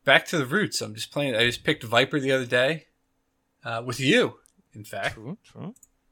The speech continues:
Speaker 1: And, uh, had a good time playing it. I played it the other day in another game by myself. Not by myself, but the people that weren't you.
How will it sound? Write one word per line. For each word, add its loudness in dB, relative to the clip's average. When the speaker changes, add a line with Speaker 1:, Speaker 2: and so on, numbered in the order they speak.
Speaker 1:
And, -8
uh, 4
had -2
a -6
good -6
time -2
playing 0
it. 2
I -12
played -4
it -14
the -6
other -10
day -4
in -16
another -4
game -2
by -4
myself. -8
Not 2
by -2
myself, -12
but -20
the -20
people -16
that -12
weren't -16
you. -12